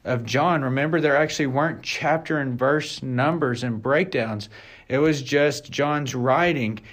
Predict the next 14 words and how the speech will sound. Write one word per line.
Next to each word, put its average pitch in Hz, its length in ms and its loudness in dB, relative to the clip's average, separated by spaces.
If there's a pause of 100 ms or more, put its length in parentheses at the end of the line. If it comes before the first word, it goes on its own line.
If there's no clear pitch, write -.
(200)
And 127 140 -2
so 139 160 2
now 147 260 4
we've 180 180 6
identified, 139 500 2
hey, 156 120 0
this 131 240 -2
is 151 100 -2
John 135 320 -2
eighteen 147 380 -2
and 127 80 -4
John 123 260 0
nineteen, 143 480 -2
but 123 240 2